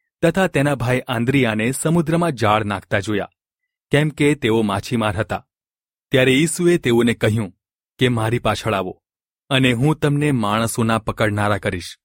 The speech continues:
તેઓ તરત જાળો મૂકીને તેમની પાછળ ગયા. ત્યાંથી આગળ જતા તેમણે બીજા બે ભાઈઓને, એટલે જબ્દીના દીકરા યાકૂબને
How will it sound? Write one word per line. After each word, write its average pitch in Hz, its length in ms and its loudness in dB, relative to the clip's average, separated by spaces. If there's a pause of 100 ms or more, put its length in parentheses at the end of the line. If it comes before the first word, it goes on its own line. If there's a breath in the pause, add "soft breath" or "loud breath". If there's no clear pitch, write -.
(600)
તેઓ 160 180 4
તરત 165 320 -2
જાળો 117 340 0
મૂકીને 110 500 -4 (300)
તેમની 143 300 0
પાછળ 110 380 -4
ગયા. 95 300 -8 (920)
ત્યાંથી 170 360 0
આગળ 151 280 0
જતા 139 300 0
તેમણે 120 400 2
બીજા 110 300 -2
બે 110 140 2
ભાઈઓને, 104 560 -2 (400)
એટલે 160 300 2
જબ્દીના 123 500 0
દીકરા 113 320 0
યાકૂબને 113 720 0